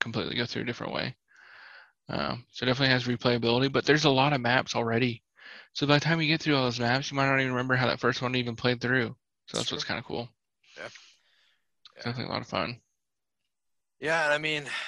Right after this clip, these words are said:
Speaker 2: they put a lot of background into it. Like, it looks like all the different pieces of equipment have lore to those as well,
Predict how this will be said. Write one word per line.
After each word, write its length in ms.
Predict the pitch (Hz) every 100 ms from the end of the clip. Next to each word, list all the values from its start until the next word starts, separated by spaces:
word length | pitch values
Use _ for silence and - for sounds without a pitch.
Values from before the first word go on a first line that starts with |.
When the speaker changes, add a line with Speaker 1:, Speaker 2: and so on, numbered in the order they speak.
| -
Speaker 2:
they 80 | 123
put 220 | - 147
a 40 |
lot 220 | 135 131 127
of 40 |
background 540 | 107 110 113 120 113 117
into 400 | 117 - 107 107
it. 80 | 104
Like, 120 | 107
it 120 | 104 _
looks 200 | 113 107
like 100 | 113
all 100 | 113
the 120 | 110
different 280 | 107 - 107
pieces 300 | - 107 107
of 80 | 107
equipment 400 | 107 107 95 101
have 220 | 104 104
lore 340 | 101 104 104 104
to 120 | 98
those 320 | 98 101 104
as 140 | 104
well, 640 | 98 101 101 101 101 101 -